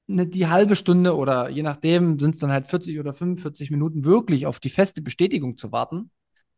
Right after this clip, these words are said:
weil ansonsten kann es sein, dass das halt nicht stimmt. Das ist in neunundneunzig Prozent der Fälle ist das halt, klappt das immer,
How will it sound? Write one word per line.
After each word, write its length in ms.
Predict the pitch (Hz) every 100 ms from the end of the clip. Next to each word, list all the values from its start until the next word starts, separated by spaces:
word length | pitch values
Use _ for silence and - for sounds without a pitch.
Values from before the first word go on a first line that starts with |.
| _
weil 180 | 139 156
ansonsten 580 | 143 127 127 226 - 269
kann 200 | - 156
es 120 | 123
sein, 560 | 117 117 147 196 254 262 _ _ -
dass 200 | 147 -
das 140 | 175
halt 180 | 190 190
nicht 220 | 294 -
stimmt. 480 | - 117 110 - _ _ _ _ _ _ _ _
Das 140 | 131
ist 260 | 196 202 -
in 580 | 180 180 170 151 160 - _ _ _ _ _ _ _
neunundneunzig 760 | 160 151 208 247 220 233 240 190
Prozent 320 | 180 202 208
der 120 | 285
Fälle 580 | 190 208 220 208 185 190
ist 160 | 202
das 140 | 202 165
halt, 400 | 170 175 175 _ _ _ _ _ _ _ -
klappt 260 | 170 170
das 100 | 233
immer, 380 | 226 247 320 -